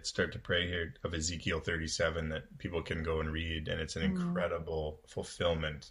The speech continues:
Speaker 1: of what we've been talking about today, is that literally Yahweh sweeps the prophet away into a field, and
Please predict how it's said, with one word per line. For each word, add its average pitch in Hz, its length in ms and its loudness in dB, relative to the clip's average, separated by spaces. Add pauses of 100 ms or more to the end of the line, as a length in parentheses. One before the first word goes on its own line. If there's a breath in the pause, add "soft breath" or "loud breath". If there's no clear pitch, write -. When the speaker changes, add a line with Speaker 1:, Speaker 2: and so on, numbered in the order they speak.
Speaker 1:
of 76 360 -2
what 69 120 -4
we've 80 120 -4
been 80 100 -4
talking 78 380 0
about 76 240 -6
today, 76 400 -4
is 78 180 -6
that 76 300 2 (840 soft breath)
literally 95 420 6
Yahweh 82 540 4
sweeps - 400 -2
the 82 80 -2
prophet 80 400 4
away 80 220 2
into 78 240 -2
a 76 40 -2
field, 80 420 -2
and 78 260 -4